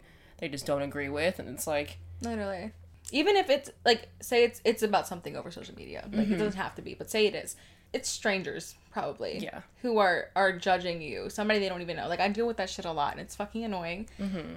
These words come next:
Speaker 2: But I, I look past it 'cause they're like, "I don't even know these people. They don't know me."
Speaker 1: Mm-hmm.
Speaker 2: I posted a, a reel on Instagram about, it was, like, a flashback of me in high school and then me now. And, like, I talked about how I dealt with, how I dealt with an eating disorder. And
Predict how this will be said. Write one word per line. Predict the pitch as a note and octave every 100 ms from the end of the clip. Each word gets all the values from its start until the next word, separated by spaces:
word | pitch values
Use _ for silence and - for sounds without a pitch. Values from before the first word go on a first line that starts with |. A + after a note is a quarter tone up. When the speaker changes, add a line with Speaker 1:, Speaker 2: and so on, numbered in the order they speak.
| F3
Speaker 2:
But | -
I, | C4 A#3 -
I | -
look | G#3 A3+
past | A3+ G3 F3 -
it | G#3 G#3+
'cause | G#3 F#3
they're | F#3
like, | F#3 D#3 - -
"I | G#3+
don't | A3+
even | A3+
know | F#3+
these | F3
people. | F3 F#3
They | F#3
don't | F3 F3
know |
me." | - - G#3+
Speaker 1:
Mm-hmm. | G3+ F#3+ F3 E3+ F3+
Speaker 2:
I | -
posted | G#3 A3 G#3+ A3
a, | G3 F3+ E3+ - - -
a | G3+
reel | F#3+ F#3
on | F3+
Instagram | F3 F3 - D#3+ C#3+ D3+
about, | E3 D#3+ D3+ D3+ - -
it |
was, | F#3+ F#3+
like, | F3+
a | E3+ D3 G2+ - - -
flashback | G3+ F#3 - F3
of | F3+
me | F3 E3
in |
high | E3+ E3
school | D#3+ - D3+
and | D3+
then | D#3
me | D#3
now. | - G2 F#2
And, | G#2
like, | G#3+ C#3+ -
I | G3
talked | F#3 F3+ -
about | C3+
how | -
I | D#3+
dealt | E3 E3 D3
with, | C3 - - _
how | F#3
I | F#3+
dealt | F3+ F3+ F3+
with | E3 E3 -
an | -
eating | G#3 A3+ A3+
disorder. | G#3 F#3+ E3+ E3 E3 G#3+ _
And | A#3 A3 G#3+ A3